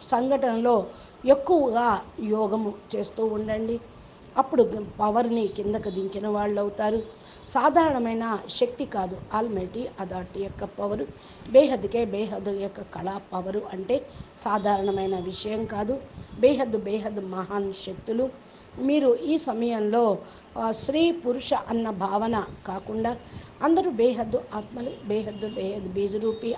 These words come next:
ఆత్మలుగా భావించి బేహద్కే బేహద్ సంఘటనలో మీరున్నారు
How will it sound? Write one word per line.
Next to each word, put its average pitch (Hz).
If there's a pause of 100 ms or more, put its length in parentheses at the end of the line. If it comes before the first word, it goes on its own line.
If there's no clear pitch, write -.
ఆత్మలుగా 240
భావించి 220
బేహద్కే 226
బేహద్ 202 (420)
సంఘటనలో 233 (140)
మీరున్నారు 202